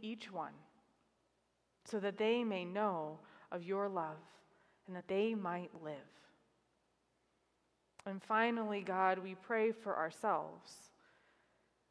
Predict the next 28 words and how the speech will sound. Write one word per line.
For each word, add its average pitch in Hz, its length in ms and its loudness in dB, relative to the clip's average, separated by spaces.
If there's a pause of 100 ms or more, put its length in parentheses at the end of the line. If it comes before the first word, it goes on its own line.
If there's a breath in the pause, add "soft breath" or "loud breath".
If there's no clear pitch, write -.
(640)
members 233 580 4
of 185 240 -2
your 220 380 4
body 190 420 2
here 233 560 0
on 185 300 -2
earth. 160 240 -6 (920 soft breath)
God, 208 300 6
break 220 480 6
down 208 400 6
the 190 80 0
barriers 190 880 2
which - 220 -10
divide 196 640 6
us 180 320 0
from 180 180 -4
one 175 140 0
another 160 440 -8 (580 soft breath)
and 202 160 0
unite 214 520 4
us 208 300 6
in 196 140 -2
our 180 120 2
common 240 540 2
commitment 208 760 -6
to - 140 -12
you 196 540 -2
as 175 180 0